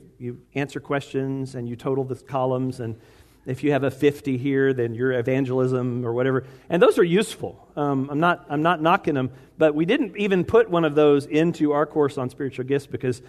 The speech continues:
that tells you something. It tells you kind of how you're oriented,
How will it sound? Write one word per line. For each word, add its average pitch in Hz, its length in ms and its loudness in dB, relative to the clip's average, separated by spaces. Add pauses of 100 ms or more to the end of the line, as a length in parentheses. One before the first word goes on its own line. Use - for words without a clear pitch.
(480)
that 214 200 4
tells 254 280 4
you 180 80 2
something. 180 480 0 (160)
It 151 160 0
tells 214 240 4
you 196 80 0
kind 180 180 2
of 160 60 -2
how 170 80 4
you're 151 180 4
oriented, 143 500 2